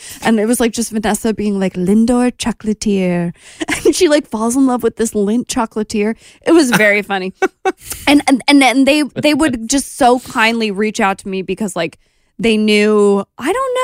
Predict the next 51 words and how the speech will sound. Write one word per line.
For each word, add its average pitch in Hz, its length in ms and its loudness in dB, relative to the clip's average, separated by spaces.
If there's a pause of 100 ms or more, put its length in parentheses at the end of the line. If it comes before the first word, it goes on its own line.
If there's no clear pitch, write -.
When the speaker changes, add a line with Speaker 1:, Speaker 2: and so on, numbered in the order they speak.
Speaker 1:
know, 339 60 2
you 254 200 -2
know, 269 580 2
they 311 180 -2
just - 240 -4
wanted 311 180 2
me 294 180 0
in 294 100 2
the 247 80 0
room 240 360 2
to 214 80 0
pitch, 226 480 -2
and 208 100 -4
I 240 200 -2
just - 260 -10 (140)
couldn't, 381 280 -4
I, 254 200 0 (500)
I 247 80 -2
couldn't 349 240 2
believe 233 300 -2
it. - 100 -2
And 220 120 -8
so 247 120 0
the 254 80 -2
fact 285 240 -2
that 359 200 -2
their 214 420 0 (240)
show 190 680 0
Speaker 2:
Full - 240 -4
circ. 220 160 0
Speaker 1:
is 196 460 0 (500)
what 196 160 0
I'm 196 120 -2
working 190 340 -4
on 202 140 -2
right 185 180 -4
out 180 160 0
of 180 60 -2
S 175 260 -6
N 175 100 -8
L. 185 320 -2
Speaker 2:
With, 120 300 0
with, 120 220 -2
with 101 300 -2 (120)
the 107 80 2
Speaker 1:
With 117 120 2
Speaker 2:
sister 113 320 0
here. 92 360 -4
Speaker 1:
with 226 320 -4
Miss 226 300 -2
Rogers. 214 760 -4